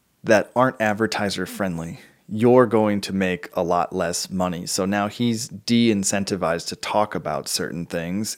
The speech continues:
And is that good for kids that are getting their news from YouTube?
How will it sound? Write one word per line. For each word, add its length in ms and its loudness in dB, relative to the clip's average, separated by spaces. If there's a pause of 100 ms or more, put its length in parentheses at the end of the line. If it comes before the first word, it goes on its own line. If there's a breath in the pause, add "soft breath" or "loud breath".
And 500 -2 (720 loud breath)
is 200 -4
that 340 2 (500)
good 420 8
for 540 2
kids 680 2
that 340 6
are 640 2
getting 300 2
their 280 2
news 380 2
from 180 0
YouTube? 560 0